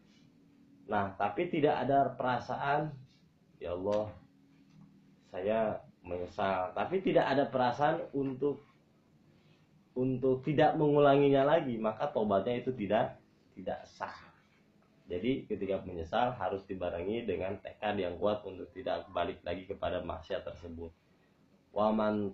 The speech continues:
taba, dan barang siapa yang bertobat, an syai'in, dari sesuatu, minal dunubi, dari perbuatan zunub, wa huwa musirun alaihi, dan padahal seseorang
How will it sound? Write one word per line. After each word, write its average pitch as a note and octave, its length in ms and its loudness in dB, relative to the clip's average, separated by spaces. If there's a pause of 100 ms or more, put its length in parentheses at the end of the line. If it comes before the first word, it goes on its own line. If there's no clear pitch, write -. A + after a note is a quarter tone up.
taba, G#2 880 4
dan G2+ 240 0
barang F#2+ 320 -2
siapa A2+ 240 -2
yang G#2+ 160 -2
bertobat, G#2+ 640 0
an G2 240 -2
syai'in, G#2+ 480 -2
dari F#2+ 240 0
sesuatu, G#2 680 -2
minal F#2+ 420 0
dunubi, G2+ 640 0
dari F#2+ 480 -2 (320)
perbuatan F#2+ 720 0 (160)
zunub, B2+ 400 4 (1300)
wa G2+ 240 0
huwa A#2 560 4 (220)
musirun A2+ 720 2
alaihi, G2+ 640 -2 (1160)
dan G2 320 2
padahal G#2 880 0
seseorang G2+ 580 0